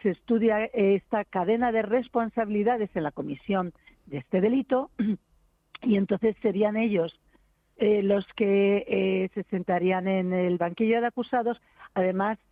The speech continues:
e independientemente de que la empresa, eh, o la corporación que ha causado este daño, pues también tenga que pagar una multa y también tenga que reparar, porque no es suficiente con pagar una multa, no es suficiente con limpiar, también hay que regenerar.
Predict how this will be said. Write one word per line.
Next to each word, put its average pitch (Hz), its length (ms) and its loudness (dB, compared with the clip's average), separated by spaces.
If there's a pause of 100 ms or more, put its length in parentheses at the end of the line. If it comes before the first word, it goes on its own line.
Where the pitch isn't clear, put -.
(240)
e 190 100 4
independientemente 202 1120 0
de 202 160 0
que 185 460 2
la 165 140 2
empresa, 240 880 -2 (480)
eh, 214 760 2
o 202 220 0
la 196 140 2
corporación 190 680 -2
que 208 80 0
ha 190 40 0
causado 180 380 -2
este 175 240 -4
daño, 175 300 -2
pues 175 180 -6
también 190 300 -8
tenga 226 240 -4
que 220 100 -2
pagar 202 300 -2
una 196 160 0
multa 202 420 -2 (300)
y 269 160 2
también 208 440 0
tenga 190 320 -2
que 196 140 -2
reparar, 156 640 -4
porque 175 480 -2 (320)
no 220 260 0
es 254 160 -10
suficiente 214 640 -4
con 175 180 -2
pagar 196 340 0
una 247 220 -2
multa, 196 360 -2
no 190 120 -2
es 196 80 -4
suficiente 208 440 -4
con 175 140 -2
limpiar, 156 320 -4
también 185 460 -2
hay 190 80 -4
que 165 140 -8
regenerar. 151 640 -12